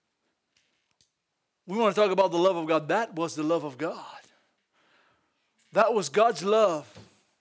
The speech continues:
for me and you. That he l-, allowed his son to be humiliated and beaten and stripped and tortured. Some of the most agonizing pain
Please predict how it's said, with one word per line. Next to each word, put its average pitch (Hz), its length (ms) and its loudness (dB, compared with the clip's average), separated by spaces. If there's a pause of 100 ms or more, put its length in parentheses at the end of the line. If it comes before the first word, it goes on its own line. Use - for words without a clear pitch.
(120)
for 170 160 -8
me 208 240 -4
and 190 100 -6
you. 196 280 -6 (1800)
That 185 140 0
he 190 120 -2
l-, 170 180 2
allowed 190 360 4
his 190 140 -6
son 202 340 -2
to 156 80 -8
be 151 320 -14
humiliated 170 800 -4
and 139 240 -20
beaten 208 420 -8
and 139 160 -20
stripped - 640 0
and 139 160 -18 (1120)
tortured. - 460 0 (300)
Some 202 280 -2
of 190 80 -2
the 180 80 -2
most 185 280 -2
agonizing 196 800 0
pain 170 580 -8